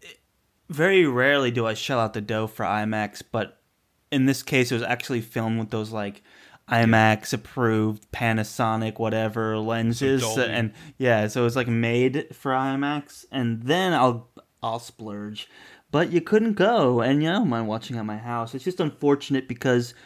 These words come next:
Speaker 1: you hear about all these actors and directors and stuff who publicly voice their dissatisfaction with studios doing same-day releases on streaming. The director of Dune, specifically, very upset. Uh, Denis Villeneuve.
Speaker 2: Well,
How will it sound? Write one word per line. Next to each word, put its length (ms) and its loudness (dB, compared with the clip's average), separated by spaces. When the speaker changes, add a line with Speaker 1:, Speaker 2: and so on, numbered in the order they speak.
Speaker 1:
you 100 2
hear 200 0
about 240 0
all 180 -2
these 180 -4
actors 600 -6
and 100 -4
directors 640 -2
and 100 -4
stuff 440 -4
who 260 -10
publicly 500 -2
voice 380 0
their 160 -2
dissatisfaction 1160 -6
with 120 -6
studios 720 0
doing 220 2
same-day 480 0
releases 500 -2
on 160 -4
streaming. 540 -4
The 80 -4
director 640 -4
of 180 -6
Dune, 540 -4
specifically, 840 -6
very 260 -4
upset. 540 -18
Uh, 160 -16
Denis 640 -10
Villeneuve. 920 -8
Speaker 2:
Well, 80 -18